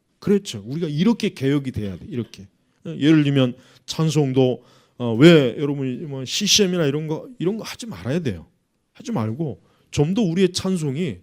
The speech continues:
좀 더 말씀에 가깝고, 또 그 말씀을 잘 드러내는 가사를 가지고 있는 더 좋은 교리가 있는,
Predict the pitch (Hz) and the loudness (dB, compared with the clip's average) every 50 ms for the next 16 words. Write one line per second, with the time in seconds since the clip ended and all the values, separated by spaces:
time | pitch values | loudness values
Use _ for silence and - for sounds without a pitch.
0 | _ _ _ _ _ _ _ _ - - 226 220 208 214 185 135 107 123 147 147 | _ _ _ _ _ _ _ _ -14 -12 -10 -4 -4 -2 -2 -2 0 2 2 2
1 | - - - 156 143 135 107 - - _ - - 113 - - 131 110 - - 90 | 2 0 -2 -2 -4 -6 -6 -8 -10 _ -12 -12 -10 -6 -6 -6 -6 -6 -12 -18
2 | 85 85 _ _ _ _ _ _ _ _ _ - 165 147 - - 147 135 127 139 | -20 -20 _ _ _ _ _ _ _ _ _ -2 -2 0 0 -2 0 2 0 0
3 | 131 - - 139 135 123 - - - - 127 139 131 - - 123 123 123 120 113 | 0 -2 -4 -4 -4 -4 -4 -6 -4 0 2 2 2 2 2 0 2 0 -2 -2
4 | 113 - - - 120 131 - 151 143 135 131 120 113 110 104 107 107 104 107 101 | -4 -6 -8 -8 -6 -2 0 2 2 2 2 0 -2 -2 -4 -6 -8 -8 -8 -8
5 | - 127 160 170 - - 170 190 208 190 - - 160 160 185 202 185 185 165 151 | -8 -10 -10 -10 -8 -6 -4 -2 -2 -4 0 2 4 4 4 4 2 0 0 -2
6 | 143 151 156 160 | -2 -4 -6 -6